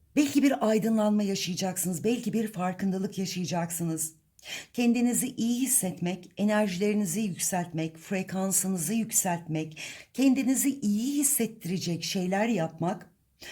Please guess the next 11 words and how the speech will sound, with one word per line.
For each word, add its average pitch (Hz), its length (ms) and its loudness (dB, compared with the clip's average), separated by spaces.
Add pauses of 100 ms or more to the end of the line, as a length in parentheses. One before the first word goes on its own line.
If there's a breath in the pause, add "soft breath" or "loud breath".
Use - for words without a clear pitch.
(260 loud breath)
bu 302 120 4
hafta 185 520 0
ve 185 140 -2
özellikle 190 680 0
Dolunay 240 500 4
esnasında 160 920 0 (340 loud breath)
sizler 233 400 0
için 269 440 0 (260 loud breath)
çok - 420 0 (200)
önemli 196 400 4
olacak. 175 540 -2